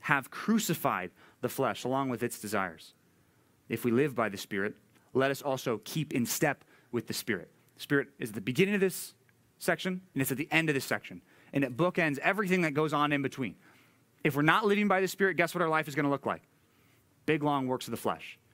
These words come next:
Oh, but if we are living by the Spirit, guess what the fruit of the Spirit, the produce that the Holy Spirit is gonna produce in our life? Well, these attitudes of love, joy, peace, patience, kindness,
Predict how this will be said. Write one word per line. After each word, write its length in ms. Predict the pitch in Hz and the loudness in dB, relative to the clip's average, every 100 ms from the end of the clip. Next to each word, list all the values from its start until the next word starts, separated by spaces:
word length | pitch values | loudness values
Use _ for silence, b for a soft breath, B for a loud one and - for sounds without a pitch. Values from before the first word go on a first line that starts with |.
| b b | b b
Oh, 140 | 151 | 0
but 180 | 127 143 | 2 0
if 120 | 135 | 0
we 100 | 131 - | -2 -2
are 260 | 175 220 202 | 2 2 2
living 260 | 143 123 | 0 0
by 120 | 117 | -2
the 80 | 107 | -2
Spirit, 400 | - 127 120 - b b b | -4 -2 -2 -2 b b b
guess 200 | 170 170 | 0 2
what 140 | 165 - | -2 -4
the 60 | |
fruit 500 | - - 202 202 139 - 135 | -6 -2 2 2 2 -4 -4
of 100 | 131 | -2
the 60 | |
Spirit, 240 | - 135 113 | 0 0 0
the 60 | |
produce 680 | - 185 208 196 113 - - - b b | -2 2 2 2 -2 -6 -16 -18 b b
that 140 | 143 139 | -6 -4
the 60 | |
Holy 240 | 135 185 185 | 0 2 2
Spirit 260 | - 170 | 2 0
is 80 | 139 | 2
gonna 120 | 143 | -2
produce 300 | 127 143 147 | 0 0 0
in 60 | 131 | 0
our 80 | 113 | 0
life? 400 | 95 87 - - _ - | -2 -4 -16 -20 _ -10
Well, 80 | |
these 160 | 127 123 143 | -6 -2 2
attitudes 560 | 156 143 117 90 - _ b b | 0 0 -6 -8 -10 _ b b
of 120 | 95 | -2
love, 220 | 131 147 127 | 0 0 0
joy, 180 | 143 | -2
peace, 280 | 120 160 135 | -2 -4 -6
patience, 500 | - 147 - 92 - | -2 -2 -2 -8 -12
kindness, 500 | - 151 120 - - | -4 -2 -2 -4 -14